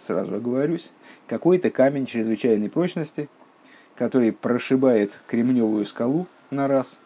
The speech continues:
так я понимаю. Вот, ну, так или иначе, вот такой Мойше Рабейну попался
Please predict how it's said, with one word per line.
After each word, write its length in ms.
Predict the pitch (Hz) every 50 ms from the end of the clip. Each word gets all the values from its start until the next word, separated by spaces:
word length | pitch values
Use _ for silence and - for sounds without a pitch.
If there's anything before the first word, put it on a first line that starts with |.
| _ _ -
так 160 | 123 - -
я 80 | 123 117
понимаю. 480 | - 117 117 117 113 110 104 95 - - _ - - - - - - - -
Вот, 220 | 127 127 117 113
ну, 360 | 165 208 277 269 254 226 175 170 151 - -
так 180 | - 143 143 151
или 100 | 147 143
иначе, 240 | 127 107 101 - 151
вот 160 | 185 185 -
такой 280 | - 131 - 151 139
Мойше 380 | 120 110 120 127 131 120 - 120
Рабейну 480 | 113 113 131 175 208 226 220 202 185 156
попался 720 | - - 113 - 151 170 175 160 - - 156 147 143